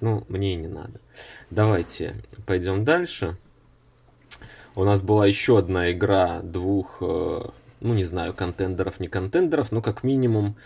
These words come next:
претендентов на плей-офф, двух сильных команд в Н Ф С. Э, Даллас принимал Миннесоту.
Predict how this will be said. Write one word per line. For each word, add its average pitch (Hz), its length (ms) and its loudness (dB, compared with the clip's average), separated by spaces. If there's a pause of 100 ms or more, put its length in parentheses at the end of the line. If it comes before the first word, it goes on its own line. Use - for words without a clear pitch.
(280)
претендентов 98 720 -2
на 90 60 -4
плей-офф, 123 340 2
двух 92 240 -4
сильных 90 380 -2
команд 90 440 -6
в - 40 -6
Н 87 100 -4
Ф 92 100 -8
С. 160 320 -2 (420)
Э, 85 1120 -4
Даллас 90 560 0
принимал 92 480 -2
Миннесоту. 151 840 -2